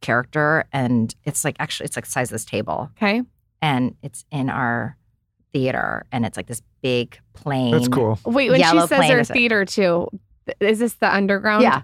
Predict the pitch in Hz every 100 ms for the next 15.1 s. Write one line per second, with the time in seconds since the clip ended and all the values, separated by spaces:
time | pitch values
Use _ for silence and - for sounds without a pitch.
0 | - 220 196 - 240 247 - 120 214 226
1 | 196 214 196 180 175 170 180 180 185 170
2 | 170 151 - - 156 160 151 165 131 135
3 | 117 117 101 92 240 240 220 190 523 466
4 | 240 240 320 349 220 160 156 247 277 277
5 | 262 208 240 226 277 294 302 262 233 220
6 | 233 247 226 202 196 185 185 214 190 190
7 | 185 190 208 - 311 285 254 226 214 -
8 | - 226 202 208 214 202 233 - 254 262
9 | 220 220 202 196 185 190 185 180 175 185
10 | 202 214 220 226 247 240 240 254 185 -
11 | 226 214 220 - 240 226 190 - - -
12 | 254 - 254 240 240 - - 285 285 -
13 | 285 240 202 208 196 196 208 214 - -
14 | 98 - 330 370 349 320 269 233 220 196
15 | 185